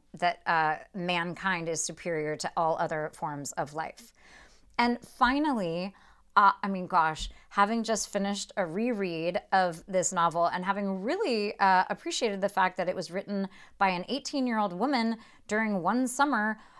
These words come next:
uh, when she, I don't know if she was pregnant at the time, but she certainly had already lost a child or two, um, in, in tragic miscarriages, and she was in this, you know, she was exiled from her home,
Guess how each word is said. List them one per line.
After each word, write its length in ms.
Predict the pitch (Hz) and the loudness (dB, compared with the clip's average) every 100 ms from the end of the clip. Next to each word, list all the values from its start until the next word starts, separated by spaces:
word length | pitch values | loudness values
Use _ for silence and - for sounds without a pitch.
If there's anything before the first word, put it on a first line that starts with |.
| - | 4
uh, 160 | 190 190 | 6 6
when 240 | 202 208 | 2 -2
she, 260 | - 220 214 - | -2 -4 -4 -2
I 120 | 220 | -2
don't 180 | 381 440 | 0 -2
know 80 | |
if 60 | 320 | -4
she 120 | - | -4
was 140 | 196 156 | -6 -4
pregnant 380 | - 254 294 | -2 0 0
at 100 | 285 | -2
the 60 | 247 | -4
time, 340 | 220 233 226 | -4 -2 -2
but 160 | 202 - | -2 -6
she 100 | 220 | -6
certainly 360 | - 240 247 226 | -4 -4 -2 -4
had 100 | 208 | 0
already 300 | - 220 196 | 0 0 0
lost 340 | 196 233 - | 2 0 -2
a 60 | 196 | -10
child 360 | - 208 214 | -2 0 0
or 80 | 214 | -2
two, 320 | 196 220 208 - - - - | -4 -2 -2 -4 -16 -10 2
um, 320 | 196 175 180 | 4 4 0
in, 220 | 208 196 | -4 -4
in 360 | 190 202 185 175 - | -4 -4 -4 -6 -12
tragic 340 | - 185 165 165 | -4 -2 -2 -2
miscarriages, 840 | 214 294 - 285 262 202 226 202 - | -2 -2 -4 0 0 0 -2 -2 -4
and 420 | 202 185 180 180 - | -2 -2 -2 -6 -8
she 180 | - 196 | -8 -2
was 240 | 185 160 | -2 -2
in 220 | - 180 | -4 -4
this, 240 | 175 160 - | -4 -8 -8
you 120 | 185 | -6
know, 80 | 175 | -6
she 140 | - | -6
was 120 | 185 - | -8 -2
exiled 480 | 220 226 220 214 202 | -2 0 0 0 0
from 160 | 202 170 | -4 -8
her 140 | 175 | -8
home, 320 | 160 240 240 | 0 2 2